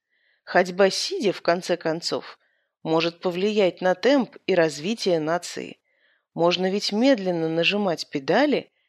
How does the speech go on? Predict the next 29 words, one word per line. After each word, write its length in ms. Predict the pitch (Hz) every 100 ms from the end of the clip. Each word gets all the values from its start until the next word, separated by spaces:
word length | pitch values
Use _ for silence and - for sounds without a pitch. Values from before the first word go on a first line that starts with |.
| _
и 60 | -
всё 180 | - 160
же 160 | 151
быстро 480 | 147 147 233 - 196
двигаться 500 | 143 139 139 208 -
вперёд. 600 | - - 127 - - - _ _ _ _ _ _ -
Это 220 | 180 190
видно 380 | 196 254 220 202
потому, 480 | 180 180 175 247
как 200 | 247 175
далеко 480 | 147 160 156 - 240
ушли 360 | 262 - 320 285
голландцы, 800 | 180 170 180 165 147 - - - _ _ _
хотя 340 | - 175 175 170
и 120 | 160
жмут 380 | 151 156 247 254
на 140 | 214
педали 460 | - 170 156 151 147
неторопливо, 920 | 214 285 285 233 - 156 143 - - _ _ _ _ _
почти 380 | 165 170 - 247
как 240 | 233 -
при 120 | 202
замедленной 720 | 185 175 175 190 185 180 170 160
съёмке. 720 | - 147 139 - - - - _ _ _ _ -
Но 140 | 156
я, 300 | 151 240 349
пешеход, 600 | - 208 196 - 196 175
размахивающий 1000 | 160 160 175 160 - 151 147 - - 151
руками, 580 | 147 - 139 135 -